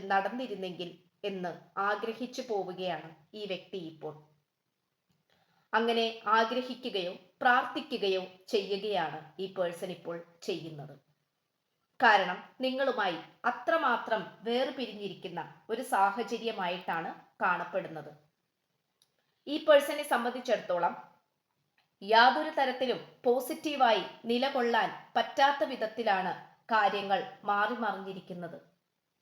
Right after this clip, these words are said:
നിങ്ങളുമായി എന്തൊക്കെ പ്രശ്നങ്ങൾ ഉണ്ടായാലും അത് തനിക്ക് തൻ്റെടത്തോടെ പരിഹരിക്കാൻ സാധിക്കും എന്നുള്ള അമിതമായിട്ടുള്ള ആത്മവിശ്വാസമാണ് ഈ വ്യക്തിയെ പടുകുഴിയിലേക്ക്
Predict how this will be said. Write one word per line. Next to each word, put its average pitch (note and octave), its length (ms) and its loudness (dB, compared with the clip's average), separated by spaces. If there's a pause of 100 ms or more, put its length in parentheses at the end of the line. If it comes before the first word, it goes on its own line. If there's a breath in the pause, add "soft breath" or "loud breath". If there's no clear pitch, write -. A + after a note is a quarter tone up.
(840)
നിങ്ങളുമായി A3+ 480 2 (240)
എന്തൊക്കെ D4+ 440 0
പ്രശ്നങ്ങൾ D4 480 -6
ഉണ്ടായാലും A#3 560 0 (220)
അത് C4 120 2 (100)
തനിക്ക് C4 400 -2 (520)
തൻ്റെടത്തോടെ D4+ 720 4 (100)
പരിഹരിക്കാൻ B3 580 0 (140)
സാധിക്കും A#3+ 560 -4 (180)
എന്നുള്ള G#3 320 -4 (720)
അമിതമായിട്ടുള്ള C#4 840 0 (260)
ആത്മവിശ്വാസമാണ് A#3+ 1120 0 (220)
ഈ A#3 120 -2
വ്യക്തിയെ G3+ 420 -4 (220)
പടുകുഴിയിലേക്ക് G#3+ 880 0